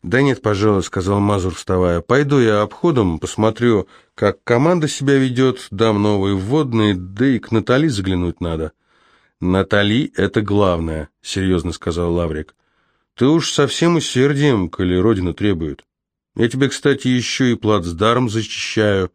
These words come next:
Выпихнул в союз эту Ириночку, чтобы Наташка на нее не отвлекалась». «Ах, вот оно что», — сказал Мазур. «То-то все головы ломают, с чего бы эту девчонку домой выперли и Панкратов злится.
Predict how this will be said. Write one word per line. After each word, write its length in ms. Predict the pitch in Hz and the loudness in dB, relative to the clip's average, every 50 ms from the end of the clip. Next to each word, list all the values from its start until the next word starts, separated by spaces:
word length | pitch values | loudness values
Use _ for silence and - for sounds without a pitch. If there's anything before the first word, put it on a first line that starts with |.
| _ _ _ _ _ _ _ _ _ _ _ - | _ _ _ _ _ _ _ _ _ _ _ -12
Выпихнул 720 | - 87 101 156 170 - 139 - - - 131 123 117 113 104 | -8 -2 0 0 2 2 -2 -2 0 2 2 4 4 4 2
в 80 | 98 - | 0 -4
союз 460 | - - 104 107 127 160 147 - - | -4 0 0 2 2 0 -2 -2 -2
эту 340 | 110 101 - - 95 95 90 - | -4 -4 -2 -2 -2 -2 0 -2
Ириночку, 680 | 101 101 98 113 131 139 139 123 - - - 110 110 104 | -2 -2 0 0 0 0 0 -2 -6 -6 -4 -2 -2 -2
чтобы 400 | - - - 104 92 92 95 92 | -2 -2 -4 -2 0 0 0 0
Наташка 540 | 90 98 101 101 - 104 101 87 - - - | 2 0 0 0 0 0 -2 -2 -4 -6 -6
на 60 | 95 95 | -4 -2
нее 240 | 92 92 92 92 90 | -2 -2 -2 -2 -2
не 100 | 90 90 | -2 -2
отвлекалась». 720 | 85 - - 92 85 - 92 87 87 85 78 - - - _ _ _ _ _ _ _ _ _ _ _ _ _ _ _ _ _ - | -4 -6 -6 -8 -6 -4 -2 -2 -2 -2 -4 -8 -14 -20 _ _ _ _ _ _ _ _ _ _ _ _ _ _ _ _ _ -10
«Ах, 540 | - 90 92 95 98 98 98 92 80 - - | -4 -2 0 2 2 2 0 0 -2 -6 -6
вот 280 | 85 90 104 113 107 | -2 0 0 2 2
оно 180 | 110 101 95 90 | 0 0 0 -2
что», — 200 | - - - 87 | -4 -4 -6 -6
сказал 360 | - - - 87 82 87 85 85 | -6 -6 -8 -6 -4 -2 -2 -2
Мазур. 380 | 85 85 82 80 73 76 71 _ _ _ _ _ _ _ _ _ _ _ | -2 -2 -4 -6 -8 -10 -16 _ _ _ _ _ _ _ _ _ _ _
«То-то 260 | - - 143 139 151 135 | -2 0 0 0 0 -4
все 200 | - - 151 139 | -4 -4 -6 -4
головы 420 | 135 135 147 156 139 120 107 107 | -2 -2 0 2 2 2 2 2
ломают, 420 | 113 120 123 127 123 110 95 87 | 0 0 0 0 -2 -2 -4 -4
с 40 | - | -6
чего 360 | - - - - 110 120 147 | -10 -12 -8 -4 -2 0 0
бы 140 | 139 131 139 | 2 2 0
эту 180 | 135 127 - 131 | 0 0 -2 -6
девчонку 640 | 120 120 135 123 - - - - 147 139 - - 123 | -4 -4 -4 -4 -6 -6 -2 0 0 0 0 -2 -2
домой 320 | 117 123 131 139 131 110 | 0 0 0 2 2 2
выперли 480 | 90 90 117 139 135 - 90 87 85 85 | 2 2 0 0 0 -2 -2 -2 0 -2
и 100 | 85 82 | -2 -2
Панкратов 640 | - - 98 95 87 - 95 107 131 139 - 135 117 | -2 -2 -2 -2 -2 -2 0 0 0 0 0 -2 -2
злится. 520 | 110 123 123 117 104 - - - 101 90 | 0 0 0 0 0 -2 -4 -4 -4 -6